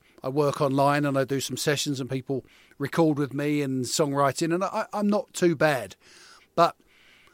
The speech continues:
the real bread and butter money for me has always been the performing. It's always been being live.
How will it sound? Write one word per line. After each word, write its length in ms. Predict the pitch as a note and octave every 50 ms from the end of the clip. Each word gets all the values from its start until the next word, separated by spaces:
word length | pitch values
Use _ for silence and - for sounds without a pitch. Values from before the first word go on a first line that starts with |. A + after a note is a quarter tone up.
| _ _ _ -
the 100 | F#3 E3+
real 220 | F#3 A3+ A#3+ A3+
bread 260 | E3+ - F#3 F3 D#3+
and 120 | D#3 C#3+ B2
butter 300 | - F#3 F#3 - E3 D3
money 280 | C3+ B2+ B2 B2+ C3
for 140 | B2 - C3+
me 200 | C3+ D3+ E3+ E3+
has 140 | D#3 D3+ D3
always 280 | G3 A3 A3 F#3 C#3
been 140 | C3 C#3 C3
the 60 | C3
performing. 480 | - D#3+ D3 - A3+ C4 D4 A3 A#2 E2+ G2
It's 120 | G#2+ -
always 160 | F3 D#3+ D3
been 220 | - C#3+ C3+ C3 B2
being 280 | - - C3+ C#3 C#3
live. 480 | C#3+ D3 E3 G3+ - - G2+ F#2 -